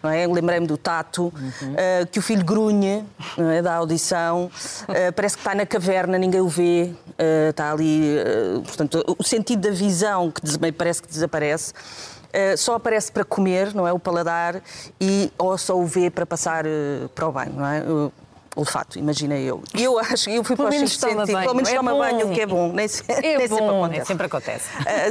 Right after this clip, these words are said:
Speaker 1: o que eu achei, achei curioso é que, de facto, ao elicitar os cinco sentidos, de algum modo, mostra o quão difícil pode ser lidar com a adolescência.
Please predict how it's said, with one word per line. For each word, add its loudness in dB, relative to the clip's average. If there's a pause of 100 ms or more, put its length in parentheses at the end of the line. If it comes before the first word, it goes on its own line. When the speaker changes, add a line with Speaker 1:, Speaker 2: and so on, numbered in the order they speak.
Speaker 1:
o -10
que -2
eu 2
achei, 2
achei 0
curioso 2
é 0
que, -14
de -8
facto, -4
ao 2
elicitar 0
os -2
cinco 0
sentidos, -2
de 2
algum -2
modo, -2 (360)
mostra 2
o 0
quão 0
difícil 0 (280)
pode 0
ser 2
lidar 0
com -4
a 2
adolescência. -4